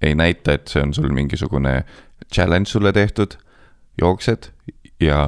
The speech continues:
kui ma loen, kui tuleb null, siis tõsta käsi püsti ja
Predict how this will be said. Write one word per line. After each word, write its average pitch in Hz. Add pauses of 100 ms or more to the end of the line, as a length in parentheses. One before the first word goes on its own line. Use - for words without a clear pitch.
kui 76
ma 73
loen, 73 (160)
kui 76
tuleb 71
null, 117 (760)
siis -
tõsta 78
käsi 98
püsti 82 (280)
ja 73